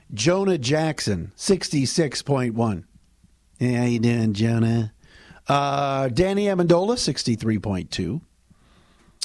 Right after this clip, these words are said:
Uh, Kerryon Johnson, I don't even know he played, sixty-one point five. And Adrian Peterson, sixty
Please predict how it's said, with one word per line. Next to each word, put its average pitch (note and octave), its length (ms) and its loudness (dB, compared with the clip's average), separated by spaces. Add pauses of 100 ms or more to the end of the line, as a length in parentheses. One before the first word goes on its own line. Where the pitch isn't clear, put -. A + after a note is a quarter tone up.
(560)
Uh, A#2 400 0
Kerryon G#3+ 680 0
Johnson, F#3 640 -2
I B2+ 80 -2
don't B2+ 80 0
even A2+ 140 0
know G#2+ 80 0
he F#2+ 120 -2
played, F#2 440 -4 (300)
sixty-one F3 720 0
point B2+ 280 0
five. F#2 440 -4
And G#2+ 180 -4
Adrian F3 500 2
Peterson, C3 680 -2
sixty F#3+ 640 0